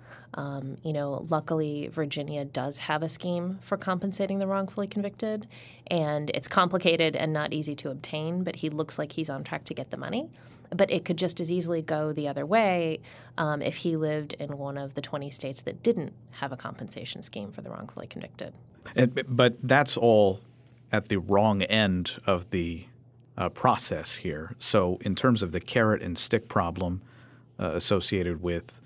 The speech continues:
Speaker 2: making sure that police and prosecutors and, f-, frankly, uh, public defenders or defense attorneys are all doing their jobs properly,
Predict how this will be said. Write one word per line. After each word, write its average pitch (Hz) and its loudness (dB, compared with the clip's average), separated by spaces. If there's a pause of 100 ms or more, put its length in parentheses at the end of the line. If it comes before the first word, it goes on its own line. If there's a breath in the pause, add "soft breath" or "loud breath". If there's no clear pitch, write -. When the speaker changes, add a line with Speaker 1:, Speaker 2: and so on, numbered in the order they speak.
(380 soft breath)
Speaker 2:
making 95 -2
sure 92 0
that 82 -2 (140)
police 90 -2 (680 soft breath)
and 87 2
prosecutors 87 0
and, 82 -2 (320)
f-, - -20
frankly, 90 0 (760)
uh, 82 -2 (540)
public 92 0
defenders 82 -2
or 80 -2
defense 95 0
attorneys 82 -4
are 87 0
all 82 -2
doing 85 -4
their 82 -4
jobs 85 -4 (420 soft breath)
properly, 90 2